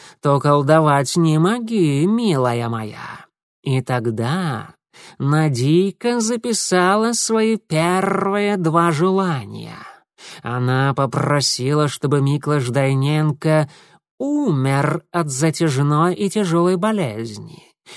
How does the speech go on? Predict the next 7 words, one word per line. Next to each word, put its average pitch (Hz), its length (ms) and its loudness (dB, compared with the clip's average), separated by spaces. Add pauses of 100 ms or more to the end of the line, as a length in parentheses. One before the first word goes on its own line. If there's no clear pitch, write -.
(120)
и 135 120 2
чтобы 139 320 0
его 147 200 4
дочь 139 280 0
Роза, 135 760 2 (140)
оставшись 151 720 -2
одна, 160 460 2